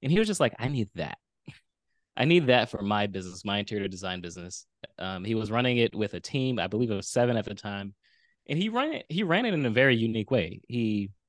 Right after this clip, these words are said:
his clients, so he did the interior design in Pompano Beach, Florida, but his clients normally, they're coming to him because this is their second or third home, and they're handing him the keys to the house and saying, "Hey, I want you to do everything. I want you to manage the project from construction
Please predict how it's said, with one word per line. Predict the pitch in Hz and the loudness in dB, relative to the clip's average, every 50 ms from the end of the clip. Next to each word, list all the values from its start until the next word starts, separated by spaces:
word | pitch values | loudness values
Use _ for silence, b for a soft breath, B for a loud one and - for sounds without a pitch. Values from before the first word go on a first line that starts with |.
| _ _ _ _ _ _ _ _ _ _ _ | _ _ _ _ _ _ _ _ _ _ _
his | - 113 | -8 -6
clients, | - - - 135 151 165 143 113 107 101 - - - - _ | -6 -2 0 2 4 4 4 4 2 0 -4 -8 -12 -14 _
so | _ - 131 113 | _ 0 2 2
he | 117 117 | 4 4
did | 127 135 135 120 110 - | 2 2 2 0 -4 -6
the | - 71 65 | -4 -2 0
interior | 95 113 113 123 120 113 | 0 0 0 2 0 0
design | 107 104 107 101 95 | 0 -2 -2 -2 -2
in | 95 | -4
Pompano | - - 101 95 - 95 95 | -4 -6 -8 -6 -6 -6 -4
Beach, | 92 92 92 - | -4 -6 -8 -8
Florida, | - - 78 76 76 82 90 98 - _ _ | -10 -10 -10 -10 -10 -10 -12 -12 -14 _ _
but | - 92 | -8 -6
his | 95 90 - | -6 -6 -8
clients | - - 156 175 165 127 104 - 107 | -10 -8 -6 -4 -4 -4 -6 -6 -6
normally, | 107 120 143 165 151 123 107 92 - _ _ _ _ _ _ _ _ _ _ _ _ _ _ _ _ _ _ _ | -4 -2 -2 0 0 0 0 -2 -4 _ _ _ _ _ _ _ _ _ _ _ _ _ _ _ _ _ _ _
they're | 117 117 | 0 0
coming | - - 180 202 202 | 2 2 0 0 2
to | 143 | 2
him | 127 135 127 | 2 2 0
because | 113 117 110 107 | 0 -2 -2 -4
this | 110 107 | -6 -8
is | 101 98 | -6 -6
their | 95 92 85 | -6 -6 -6
second | - - - 113 110 - 104 | -4 -4 -2 -2 -2 -2 -2
or | 92 | -4
third | - - 101 95 95 - - | -2 -2 -2 -2 -2 -4 -6
home, | 98 160 - 90 101 - _ _ _ - | -10 -10 -10 -12 -16 -18 _ _ _ -8
and | - 104 | -4 -2
they're | 101 98 101 | -2 -2 -2
handing | 107 127 151 175 170 151 123 | -4 -6 -4 -4 -4 -4 -6
him | 107 107 135 147 156 | -6 -4 -4 -4 -2
the | 135 117 | -4 -6
keys | - - 143 127 120 113 | -6 -4 -4 -4 -4 -6
to | - 110 | -6 -8
the | 101 98 | -8 -6
house | 110 123 120 117 - - | -6 -6 -6 -6 -8 -10
and | 95 - | -12 -12
saying, | - 98 92 98 | -12 -12 -12 -10
"Hey, | 104 101 95 92 92 - _ _ _ _ _ _ _ - | -10 -10 -10 -12 -14 -18 _ _ _ _ _ _ _ -16
I | |
want | 87 87 - - | -16 -14 -12 -10
you | 90 85 | -10 -10
to | 85 | -8
do | 85 | -8
everything. | 85 80 78 76 - - - - _ _ _ _ _ _ _ | -8 -10 -10 -12 -14 -18 -20 -20 _ _ _ _ _ _ _
I | - | -12
want | 92 95 - - | -10 -10 -10 -10
you | 95 | -10
to | 85 82 | -10 -6
manage | 85 95 104 110 117 117 110 - - | -4 0 0 2 2 0 0 -2 -6
the | - 95 | -8 -10
project | 90 - 98 85 82 - - - - - | -6 -6 -6 -6 -6 -8 -12 -16 -18 -18
from | - - 98 90 82 85 - | -12 -10 -10 -10 -10 -12 -14
construction | - 92 85 - - 135 139 - - 147 135 131 131 | -16 -14 -12 -4 -2 0 0 0 -2 -6 -6 -8 -8